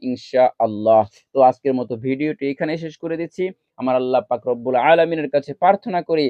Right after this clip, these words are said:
আল্লাহ পাক রব্বুল আলামিন যেন প্রত্যেকটা মানুষকে, প্রত্যেকটা ব্যক্তিকে তাকে যেন নিরাপদে রাখেন,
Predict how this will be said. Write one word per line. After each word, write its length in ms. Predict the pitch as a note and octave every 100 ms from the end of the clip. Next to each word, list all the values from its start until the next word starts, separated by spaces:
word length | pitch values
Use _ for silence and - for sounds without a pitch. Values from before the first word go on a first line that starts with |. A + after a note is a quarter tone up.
| - _
আল্লাহ 320 | B2+ D3+ D3+ C#3+
পাক 180 | C3+ B2+
রব্বুল 340 | C3 B2 C3 B2+ A#2
আলামিন 420 | C3+ C3+ B2+ B2
যেন 160 | A#2 C3 C3 _ _ -
প্রত্যেকটা 680 | G3 G3 - G3 - - F3+ D3 C3
মানুষকে, 540 | C#3 F3+ F#3 - D#3 B2 - - -
প্রত্যেকটা 680 | F3+ - E3+ F3 - E3 C3+ A2
ব্যক্তিকে 600 | F#3+ G3 - F#3 - E3+ B2+ - _ _
তাকে 220 | C#3 C3 C#3
যেন 220 | B2+ B2+ C#3 F#3 - _ B2+
নিরাপদে 480 | B2+ C#3 C3 C3+ B2+
রাখেন, 360 | B2 - F3+